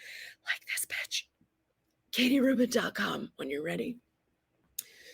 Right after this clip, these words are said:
Have those feelings, process through em, and be free of it so that your past life stuck emotions don't have to limit you now.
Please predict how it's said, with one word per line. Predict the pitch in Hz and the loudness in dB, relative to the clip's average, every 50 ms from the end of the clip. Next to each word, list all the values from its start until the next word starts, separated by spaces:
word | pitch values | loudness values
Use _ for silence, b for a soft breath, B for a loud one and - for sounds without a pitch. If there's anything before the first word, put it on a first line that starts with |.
| B B B B B B | B B B B B B
Have | - 247 262 285 269 233 | 12 12 12 12 12 12
those | 262 254 226 226 | 12 12 12 12
feelings, | - - 202 196 190 196 208 196 - | 8 6 6 8 8 6 6 6 4
process | - - 220 208 208 208 - 226 214 - | 2 6 6 6 8 8 8 6 6 6
through | - 247 262 247 | 8 10 10 10
em, | 214 202 - | 10 10 10
and | - 220 214 220 185 | 10 12 12 12 10
be | 180 254 262 240 | 10 10 10 8
free | 233 - - - - 247 285 320 311 262 | 8 4 -2 -4 0 4 6 8 10 8
of | 185 165 | 8 6
it | - - - - | 4 0 0 0
so | - - 208 | 2 6 6
that | 202 208 | 6 8
your | - 202 180 | 6 4 2
past | - - 240 226 226 - - | 4 6 8 8 8 6 4
life | 208 196 202 190 - | 4 4 4 4 2
stuck | - - - - 202 196 196 190 | -2 -2 2 2 2 2 4 2
emotions | 180 175 175 185 175 - 175 175 170 | 2 2 2 2 2 0 0 0 0
don't | - 170 165 160 - | 2 2 0 2 0
have | 175 170 | -2 -4
to | - - | -2 -2
limit | 160 160 185 185 170 - | 0 2 4 4 4 2
you | - 160 156 | 2 2 2
now. | 156 156 - 175 180 175 - - 147 | 2 2 6 8 10 10 10 8 4